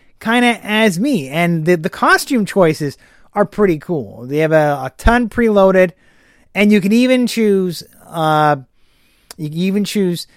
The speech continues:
your, your, your country, uh, like, a flag as your uniform. So if you're out there, Connect Sports Rivals people, and I get one back,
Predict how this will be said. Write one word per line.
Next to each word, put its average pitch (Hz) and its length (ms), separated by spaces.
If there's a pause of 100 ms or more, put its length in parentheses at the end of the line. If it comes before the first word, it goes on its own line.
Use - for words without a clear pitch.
(340)
your, 143 1000
your, 139 140
your 135 200
country, 143 960
uh, 147 300
like, 147 220
a 143 140
flag 202 540
as 156 260
your 165 80
uniform. 160 540
So 233 160
if 196 80
you're 269 100
out 330 180
there, 233 320 (360)
Connect 214 240
Sports 202 280
Rivals 180 340
people, 135 240
and 185 100
I 277 80
get 285 140
one 247 200
back, 214 360